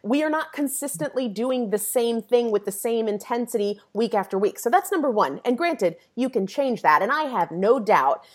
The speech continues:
that if you sat down with your journal, you could point out two or three things in your actions to be more consistent with that would make your results more consistent,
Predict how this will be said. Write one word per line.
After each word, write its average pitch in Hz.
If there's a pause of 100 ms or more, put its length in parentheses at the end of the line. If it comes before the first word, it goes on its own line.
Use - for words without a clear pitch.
(180)
that 190
if 190
you 226
sat 254
down 220
with 202
your 190
journal, 180 (200)
you 220
could 226
point 208
out 196 (280)
two 269
or 240
three 214
things 202
in 180
your 180
actions 302
to 233
be 190
more 196
consistent 196
with 330 (220)
that 240
would 214
make 269
your 208
results 190
more 190
consistent, 180